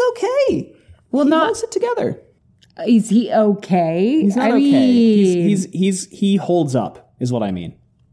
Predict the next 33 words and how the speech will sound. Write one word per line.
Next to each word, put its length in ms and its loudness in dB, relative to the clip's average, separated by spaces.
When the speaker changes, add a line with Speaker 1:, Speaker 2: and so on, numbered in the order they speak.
Speaker 2:
And 160 0
by 80 2
Speaker 1:
He's 80 0
still 140 4
Speaker 2:
holds 140 0
up, 160 0
Speaker 1:
commanding. 240 -4
Speaker 2:
he 100 4
doesn't 540 0
absolutely 580 0
lose 320 2
his 120 0
shit, 520 -4
Speaker 1:
He 80 -4
Speaker 2:
but, 160 -2
like, 200 0
Speaker 1:
internalizes 400 -2
all 140 -2
of 120 -10
this, 500 -8
but 180 0
he, 360 -2
he, 320 -2
he 120 -6
maintains 480 -2
his 100 -4
Speaker 2:
he's 180 0
gonna 160 2
Speaker 1:
composure. 120 2
Speaker 2:
need, 200 0
like, 240 -2
extensive 1080 -2
therapy. 800 -4